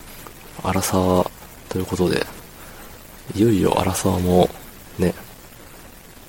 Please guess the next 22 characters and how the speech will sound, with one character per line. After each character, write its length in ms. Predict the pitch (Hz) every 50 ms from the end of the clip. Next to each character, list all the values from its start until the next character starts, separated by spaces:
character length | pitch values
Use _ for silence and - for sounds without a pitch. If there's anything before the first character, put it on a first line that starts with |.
| - - - - - - - - -
も 100 | 95 90
う 20 | - - - -
荒 200 | - 101 101 104
沢 240 | - - 117 113 110
の 180 | 110 104 - -
荒 180 | 131 127 98
が 180 | 95 - - - -
な 100 | 98 92
く 100 | - 107
な 80 | 107
っ 60 | 104 -
ち 140 | - -
ゃ 20 | 98
い 60 | 98
そ 180 | - - 101 98
う 40 |
な 220 | 92 92 90 - -
荒 140 | - 92 90
さ 160 | - - 92
な 120 | 90 -
ん 80 | - -
で、 140 | - -